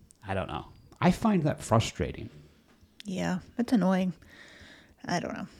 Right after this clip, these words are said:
Speaker 1: I need more stuff to stream, Nicole.
Speaker 2: Yeah. So we're this, this week, this past week, well, last week too, 'cause we didn't do a show last week. We've been, we've been
Speaker 1: We've been a
Speaker 2: really,
Speaker 1: little
Speaker 2: really
Speaker 1: busy.
Speaker 2: Yeah, we've been really busy.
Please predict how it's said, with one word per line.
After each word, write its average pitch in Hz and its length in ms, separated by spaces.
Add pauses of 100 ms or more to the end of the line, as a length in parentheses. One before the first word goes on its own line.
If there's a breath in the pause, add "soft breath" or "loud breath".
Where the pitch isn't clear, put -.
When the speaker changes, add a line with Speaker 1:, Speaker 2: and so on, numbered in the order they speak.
(100)
Speaker 1:
I 139 120
need 107 180
more 92 220
stuff - 400
to 92 100
stream, 82 380
Nicole. 82 420 (380)
Speaker 2:
Yeah. - 260 (540 loud breath)
So 202 300
we're 220 460
this, 196 460 (300)
this 214 420
week, 190 500
this 196 140
past 185 400
week, 180 380
well, 233 180
last 208 320
week 190 160
too, 202 180
'cause 185 220
we 190 160
didn't 185 200
do 175 120
a 160 80
show 175 220
last 175 260
week. 175 240
We've 185 180
been, 185 320 (460 loud breath)
we've - 100
been 269 100
Speaker 1:
We've 175 100
been - 80
a - 20
Speaker 2:
really, 156 160
Speaker 1:
little 147 160
Speaker 2:
really 101 120
Speaker 1:
busy. 90 440
Speaker 2:
Yeah, 85 140
we've 82 180
been - 160
really 139 240
busy. 143 460